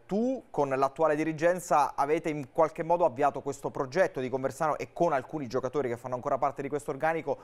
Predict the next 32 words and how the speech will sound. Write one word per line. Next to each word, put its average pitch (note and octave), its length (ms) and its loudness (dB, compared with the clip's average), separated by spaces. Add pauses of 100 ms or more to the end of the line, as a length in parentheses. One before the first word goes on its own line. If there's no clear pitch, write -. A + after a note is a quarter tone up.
(240)
molti F3 420 2
anni D#3 200 0
fa, E3+ 320 2
combattendo G3 760 2
per C3+ 160 0
la C#3+ 100 0
salvezza. C#3+ 640 0
Io C#3 100 2
mi C3+ 100 -2
ricordo B2+ 520 2
i A2+ 120 -6
primi C3 280 -4
anni C#3 220 0
in A2+ 60 -10
cui B2+ 140 -6
davvero B2 340 2
Conversano B2+ 460 -2
nel A#2 160 -6
campionato C3 380 -2
a - 20 -6
tre B2+ 160 -8
gironi C3 320 -4
faticava B2+ 580 -2 (280)
per, C3 180 0
eh, B2 320 4
riuscire B2+ 380 0
comunque D#3+ 340 -2
a - 20 -4
mantenere D#3 440 0
la D#3+ 80 2
massima F#3 380 -2
serie, G#3+ 640 2